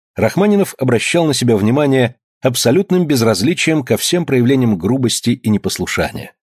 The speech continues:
За ним замечалась только одна особенность, с которой он так и не смог справиться и которая характерна для него даже и сейчас. Я говорю о его совершенно не поддающейся контролю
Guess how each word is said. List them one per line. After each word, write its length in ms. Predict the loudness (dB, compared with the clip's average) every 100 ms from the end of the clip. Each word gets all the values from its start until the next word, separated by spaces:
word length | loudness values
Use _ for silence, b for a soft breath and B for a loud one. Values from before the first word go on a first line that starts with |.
| _ _ _ _ _ _ _ _ _
За 140 | 0 2
ним 160 | 2
замечалась 680 | 2 2 2 2 2 0 -2
только 340 | -2 0 -2
одна 440 | -2 -2 0 0 -2
особенность, 840 | -4 -6 -2 -2 0 -2 -4 -8 _ _
с 120 | -10 -4
которой 300 | 0 2 2
он 160 | 2
так 220 | 0 -2
и 20 | -2
не 80 |
смог 280 | -2 -2 -4
справиться 560 | -4 0 2 0 0 -2
и 180 | -2 -4
которая 360 | -2 0 0
характерна 600 | 0 -4 -4 -2 0 0
для 140 | 0 -2
него 200 | 0 0
даже 320 | 0 0 -2
и 40 |
сейчас. 580 | -4 -6 -8 -8 -10 -10 _ _ _ _ _ _ _ -4
Я 200 | 0 2
говорю 300 | 2 2 4
о 40 |
его 160 | 4 2
совершенно 680 | 2 0 0 0 2 2 2
не 140 | 0
поддающейся 760 | 0 0 2 2 0 -2 -2 -2
контролю 760 | -2 -2 0 2 4 2